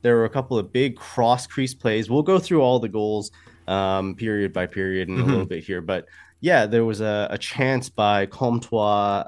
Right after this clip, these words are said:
Speaker 1: Um, that, that line for the Ducks has been buzzing
Speaker 2: Mm-hmm.
Speaker 1: throughout, uh, this game. They, they got, you know, the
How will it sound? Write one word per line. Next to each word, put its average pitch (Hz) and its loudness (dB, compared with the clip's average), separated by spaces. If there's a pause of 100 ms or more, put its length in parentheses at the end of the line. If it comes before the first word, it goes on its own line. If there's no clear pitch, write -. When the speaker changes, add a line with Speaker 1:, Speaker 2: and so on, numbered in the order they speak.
Speaker 1:
Um, 95 -6
that, 156 0
that 240 0
line 185 0
for 120 -4
the 101 -4
Ducks 127 -2 (320)
has 156 0 (140)
been 135 0
buzzing 113 2
Speaker 2:
Mm-hmm. 120 -8
Speaker 1:
throughout, 117 4
uh, 113 2
this 110 -2
game. 165 -2 (340)
They, 110 2
they 104 -2
got, 107 2
you 113 2
know, 98 2
the 95 -4